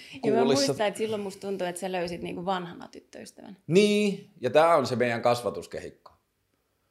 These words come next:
Speaker 2: Että meidät on niinku lestadiolaisuudessa kehikossa ajateltu, että me hoidetaan ensin se yläaste alta pois ja
Speaker 1: Ja
Speaker 2: sitten
Speaker 1: sit
Speaker 2: ruvetaan
Speaker 1: toivotaan.
Speaker 2: kattoo puolisoa
Speaker 1: Jep.
Speaker 2: ja sitten niinku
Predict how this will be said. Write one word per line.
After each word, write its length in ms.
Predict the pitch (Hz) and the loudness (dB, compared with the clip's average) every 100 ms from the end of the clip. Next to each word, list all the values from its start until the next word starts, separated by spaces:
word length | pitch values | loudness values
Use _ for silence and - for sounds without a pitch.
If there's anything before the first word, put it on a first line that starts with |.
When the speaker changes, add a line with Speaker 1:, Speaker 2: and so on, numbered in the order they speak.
| _ | _
Speaker 2:
Että 320 | 110 110 - | -2 -2 -2
meidät 680 | 104 120 120 113 104 - - | -2 0 2 2 0 -2 -8
on 420 | 104 101 101 95 95 _ - | -8 -6 -8 -10 -14 _ -16
niinku 460 | 95 92 92 101 | -14 -14 -10 -4
lestadiolaisuudessa 1080 | 104 107 - 98 92 87 92 95 82 95 98 | -4 -2 -2 -2 -2 -4 -4 -4 -6 -4 -4
kehikossa 560 | - 95 92 87 - 87 | -2 -4 -4 -6 -4 -2
ajateltu, 500 | 87 - 85 80 92 | -2 -4 -8 -6 -6
että 120 | 95 | -6
me 60 | 98 | -4
hoidetaan 460 | 98 95 107 104 | -4 -2 0 0
ensin 240 | 98 98 90 | -2 -6 -4
se 80 | |
yläaste 500 | 95 92 87 90 - | -2 -2 -2 -4 -4
alta 240 | 62 85 90 | -6 -6 -6
pois 280 | 104 110 101 | -2 -2 -2
ja 60 | |
Speaker 1:
Ja 40 | 101 | -2
Speaker 2:
sitten 140 | 113 | 0
Speaker 1:
sit 60 | 104 | 2
Speaker 2:
ruvetaan 220 | 110 107 | 2 2
Speaker 1:
toivotaan. 160 | 92 | 2
Speaker 2:
kattoo 220 | - 120 113 | 2 4 2
puolisoa 600 | 113 113 110 107 113 110 | 2 2 2 2 4 6
Speaker 1:
Jep. 80 | |
Speaker 2:
ja 60 | 120 | 6
sitten 320 | 120 - 117 | 2 -2 -2
niinku 360 | 113 117 131 | -2 -4 -4